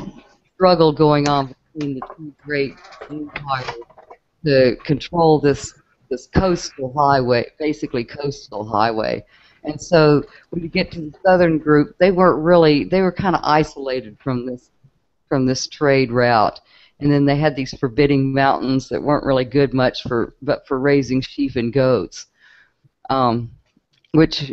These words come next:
you know, I, I hate, I think people were bored with the whole pig <laughs> controversy last week.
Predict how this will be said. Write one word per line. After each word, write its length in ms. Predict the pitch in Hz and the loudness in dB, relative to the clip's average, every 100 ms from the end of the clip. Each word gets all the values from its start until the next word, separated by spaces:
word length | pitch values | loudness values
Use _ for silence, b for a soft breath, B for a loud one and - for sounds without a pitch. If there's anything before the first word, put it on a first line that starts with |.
| - | -12
you 80 | 135 | -6
know, 180 | 135 127 | -2 2
I, 260 | 131 - | 2 2
I 20 | |
hate, 340 | 120 160 151 - | 2 2 2 0
I 80 | 127 | -4
think 260 | - 160 - | 0 0 0
people 220 | 156 147 | 0 2
were 160 | 135 123 | 2 2
bored 440 | 147 147 143 127 | 4 4 4 2
with 160 | 131 - | -4 -4
the 60 | |
whole 360 | 139 143 139 120 | -2 2 0 0
pig 300 | - 160 139 | -2 -2 -2
<laughs> 120 | - | -4
controversy 720 | 151 151 - - 185 - - | -4 -4 -6 -2 -2 -2 -6
last 340 | 156 156 147 - | -2 0 -2 -4
week. 260 | 135 123 | -6 -6